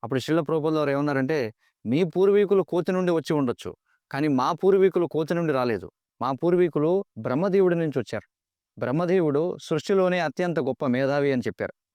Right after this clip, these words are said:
మరి ఈనాడు మనం చూస్తే ప్రపంచవ్యాప్తంగా చాలా దేశాల్లో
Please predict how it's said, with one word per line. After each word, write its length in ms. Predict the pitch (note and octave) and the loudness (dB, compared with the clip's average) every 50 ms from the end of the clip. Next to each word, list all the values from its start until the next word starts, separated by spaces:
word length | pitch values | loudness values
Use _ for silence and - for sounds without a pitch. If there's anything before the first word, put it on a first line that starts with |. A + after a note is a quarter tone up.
| _ - | _ -6
మరి 180 | C3 C#3+ D3+ | -2 0 0
ఈనాడు 220 | D#3+ E3+ F#3 G3 G#3 | 0 2 2 2 2
మనం 200 | F#3+ F#3 F#3+ F3+ | 2 2 0 0
చూస్తే 320 | - F#3 F3+ - - G3 | -2 -4 -4 -2 -2 -2
ప్రపంచవ్యాప్తంగా 1040 | D#3+ E3 D#3 C#3 G3 G3+ F3 F#3 F#3+ F3+ E3+ - - F3 E3+ E3+ F#3 E3+ D3+ C#3+ D3 - _ _ _ _ _ - D#3 | -2 -2 -4 -2 -2 -4 -2 0 0 0 0 -2 -4 -4 -2 0 0 0 0 -2 -4 -8 _ _ _ _ _ -8 -4
చాలా 180 | C#3 D#3+ F#3+ G3 | -2 0 2 2
దేశాల్లో 760 | E3+ F3 F3+ E3 - F3+ E3 D#3+ E3+ F3+ E3+ C#3+ C#3 D3 D#3 | 2 2 0 0 0 0 0 2 2 2 2 2 2 0 -2